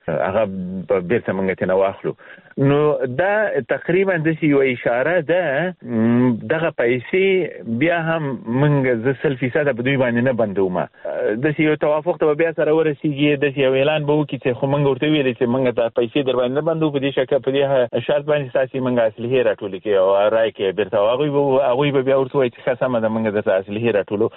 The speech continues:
نو زه فکر کوم چې دا یو انډیکیشن ده، یو اشاره ده د هغو کومکونو لپاره چې دوی اوس یې فعلاً کوي او دا کم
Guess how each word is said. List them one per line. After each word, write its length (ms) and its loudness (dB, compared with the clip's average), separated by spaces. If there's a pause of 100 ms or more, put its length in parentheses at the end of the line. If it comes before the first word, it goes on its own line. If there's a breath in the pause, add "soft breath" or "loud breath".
(260 loud breath)
نو 80 2
زه 200 0
فکر 120 -2
کوم 280 0
چې 120 -8
دا 140 0
یو 200 2
انډیکیشن 640 0
ده، 80 2
یو 200 2
اشاره 500 2
ده 220 0 (480)
د 40 0 (180)
هغو 240 0
کومکونو 560 0
لپاره 440 2
چې 440 0 (140)
دوی 160 4
اوس 340 4
یې 140 -2
فعلاً 380 0
کوي 260 0
او 140 2
دا 140 0
کم 220 -4